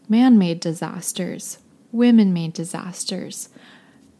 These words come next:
non-binary <laughs> disasters, anything, anything at all that is incredibly painful, that might be outside of our control, that we have been impacted severely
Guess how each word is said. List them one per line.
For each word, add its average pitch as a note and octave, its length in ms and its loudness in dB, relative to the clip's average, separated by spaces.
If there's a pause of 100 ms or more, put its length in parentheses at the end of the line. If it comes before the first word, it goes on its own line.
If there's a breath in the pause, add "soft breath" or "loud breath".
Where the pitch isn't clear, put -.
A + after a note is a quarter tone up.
(100)
non-binary F#3+ 1120 2
<laughs> - 40 -20
disasters, F#3 1000 2 (400)
anything, F3+ 920 -2
anything B3 480 6
at A#3 140 4
all G3 560 2 (1000 loud breath)
that G#3 220 0
is F#3+ 200 2
incredibly G#3 540 2
painful, F#3+ 560 2
that F#3+ 320 -2
might F#3 260 -4
be A3+ 160 -4
outside G3 380 -4
of F#3 100 -2
our F#3+ 120 -2
control, G3+ 460 0
that F3+ 200 -6
we F#3 120 -2
have F3 200 -2
been F3+ 160 -2
impacted F3 600 -6
severely E3 1080 -10